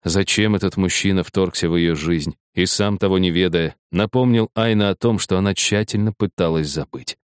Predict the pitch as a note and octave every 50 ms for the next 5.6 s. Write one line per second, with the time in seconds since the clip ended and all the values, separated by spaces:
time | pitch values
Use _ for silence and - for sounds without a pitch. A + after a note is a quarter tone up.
0 | _ _ _ _ _ _ _ _ - E2 G#2 A#2+ A#2+ A2+ G2 A#2 B2 C3 C3 B2
1 | B2+ B2+ B2 A#2+ B2 B2+ A2+ A2 A2 A2+ A2+ A2+ A2 A2 F#2 G#2 G2 - - A2
2 | G2+ G2 F#2+ F#2 - - F2+ F2+ F#2 F#2 - - D2+ C#2 C2+ D2+ D#2+ D#2 C#2 -
3 | - - - _ _ _ _ _ _ - - G#2 A2+ G#2 A2+ B2+ - - B2+ B2+
4 | A2+ F#2+ G#2 F#2+ F#2+ F#2 - - G2+ F#2 E2+ G#2 G#2+ G2+ F#2 - - - A2 G2
5 | F2+ G2 F#2 - - A#2 G#2 - F#2 F2+ F2 F#2 F2+